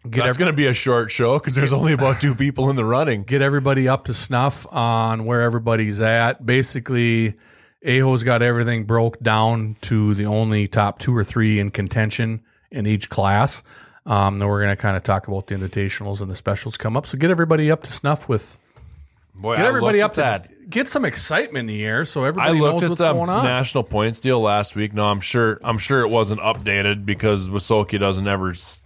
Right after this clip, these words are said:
Speaker 2: seem to update anything the way they should, but it doesn't look like there's gonna be much for battles at all.
Speaker 1: No, the Super's over. The mod's <laughs> over. I, I mean,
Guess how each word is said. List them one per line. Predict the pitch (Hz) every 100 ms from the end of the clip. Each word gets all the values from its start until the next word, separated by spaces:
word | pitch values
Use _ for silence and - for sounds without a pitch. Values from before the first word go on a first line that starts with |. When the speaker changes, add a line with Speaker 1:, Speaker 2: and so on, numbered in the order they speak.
| -
Speaker 2:
seem | - 107 104
to |
update | 98 92 98 98
anything | 95 95 - 90 90
the | 90
way | 92
they | 87
should, | 82 104 98 90
but | 87 85 _ - - - - _ _ _ _ - - - _ - -
it | 120 123
doesn't | 135 113 107
look | 101 92
like | 92 87
there's | 92 92
gonna | 92
be | 87
much | 87 -
for | 82
battles | 82 85 78
at | 78
all. | 76 71 69 - - - _ _ _
Speaker 1:
No, | 107 107 110
the | 104
Super's | 127 117 110 104
over. | 101 101 101 101
The | 95
mod's | 101 104 101
<laughs> | 101
over. | 90 113 107 101 101 113
I, | 123 123 - -
I | 131
mean, | 139 127